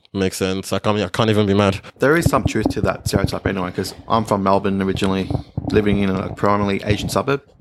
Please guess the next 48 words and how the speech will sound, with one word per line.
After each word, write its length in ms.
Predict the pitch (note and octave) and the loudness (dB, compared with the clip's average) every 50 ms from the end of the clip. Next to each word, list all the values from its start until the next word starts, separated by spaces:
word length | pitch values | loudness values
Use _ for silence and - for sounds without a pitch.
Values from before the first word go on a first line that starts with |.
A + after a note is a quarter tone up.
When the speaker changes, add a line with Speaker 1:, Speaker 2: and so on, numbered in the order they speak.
| - _ _ _ _ - - - - - - - - - | -20 _ _ _ _ -20 -20 -20 -20 -20 -18 -10 -4 -2
Speaker 2:
And, 180 | G2 G2 G#2 | 0 0 2
you 80 | G#2+ G2 | 2 2
know, 180 | F#2 F#2 F#2 - - - - - _ - _ _ - - - - - - - - - - - | 2 0 0 -4 -8 -18 -20 -20 _ -20 _ _ -20 -20 -20 -20 -20 -20 -20 -20 -20 -20 -10
knowing 300 | G2+ A2 A2 B2 C3+ C#3 | -4 0 2 2 2 4
the 100 | B2+ A2 | 2 2
road 240 | F#2+ G2 G2+ G#2+ G#2+ | 4 4 4 2 2
rules, 400 | C3 E3 G3+ A3+ - - - - - - - | 0 -4 -4 -6 -6 -10 -14 -16 -18 -10 0
Speaker 1:
Yeah. 200 | - G#2+ G2 F#2 | 2 4 4 4
Speaker 2:
they 120 | A2 A#2+ | 4 2
don't 180 | A#2+ A#2+ A2 - - - | 2 0 -2 -4 -8 -2
really 240 | A#2 A#2+ A#2 A2 G#2 | 0 2 2 2 0
follow 260 | - - A2 G#2+ G2+ | 2 2 2 2 4
the 60 | G2+ | 2
road 120 | G2+ G2 G2+ | 2 2 0
rules. 180 | G2 F#2 F2+ | -2 -2 -2
Like, 140 | F#2+ F#2+ - _ _ _ _ - - | -4 -4 -4 _ _ _ _ -14 -4
road 220 | G#2+ A2+ B2 A#2+ | 0 2 2 2
rule 180 | A#2 A#2 A2+ G#2+ | 2 0 -2 0
one 220 | G#2+ G#2 G2+ G2+ G2+ | 0 0 0 2 0
is, 200 | G2 F#2+ - - | -2 -4 -4 -2
you 60 | G2 | -2
know, 160 | F#2+ F#2 F#2 - _ _ _ _ _ _ | -2 -2 -2 -4 _ _ _ _ _ _
don't 280 | - G#2+ G#2 G#2 - - | 2 2 2 2 0 -2
enter 240 | G#2+ G2+ - - G2 | -2 -2 0 0 2
a 20 | |
roundabout, 480 | F#2 F#2+ G2 G2 G2 F#2+ F#2+ - - _ _ - - - | 2 2 2 2 2 0 -2 -2 -6 _ _ -20 -16 -8
you 120 | - A2 | -2 -2
know, 100 | F#2+ F2+ | -2 -2
wait 260 | A2+ G#2 F#2+ F#2+ - - _ _ _ _ - | 0 0 0 0 0 -4 _ _ _ _ -2
till 120 | - G#2 G2 | 0 0 0
it's 80 | F#2+ - | 0 -2
clear, 240 | - A2 G#2+ G#2 G2 | 0 2 2 2 2
then 120 | G2 F#2+ | 0 -2
go. 260 | F2+ G#2 A2+ C#3+ F3+ - _ _ _ _ _ _ _ - _ - _ _ _ _ _ _ - | 0 0 0 -2 -2 -8 _ _ _ _ _ _ _ -20 _ -20 _ _ _ _ _ _ -2
But, 120 | F#2+ - - | -2 0 2
you 80 | A2 | 2
know, 160 | G2 F#2+ F#2+ | 2 2 0
in, 160 | G2 - A2 G2+ - - - | 0 -2 -2 -2 -2 -4 -4
like, 180 | G2 G2 G2 - | -4 -4 -4 0
where 160 | A2+ G#2+ G#2 | 0 2 2
I'm 120 | G#2 G2+ | 2 0
from, 340 | - - G#2 G2 G2 G2 - _ _ _ _ _ _ _ - | 0 0 0 0 0 -4 -8 _ _ _ _ _ _ _ -6
you 120 | - G#2+ F#2+ | -2 0 0
know, 220 | F#2 F#2 F#2+ - _ _ _ _ - | 2 0 -2 -4 _ _ _ _ -2
they 140 | - G2+ G#2 | 2 2 2
would 160 | G#2 G#2 G#2 | 4 2 2
line 220 | G#2 G#2 G2 G2 G#2 | 4 4 4 4 2
up, 140 | G#2 - | 0 -2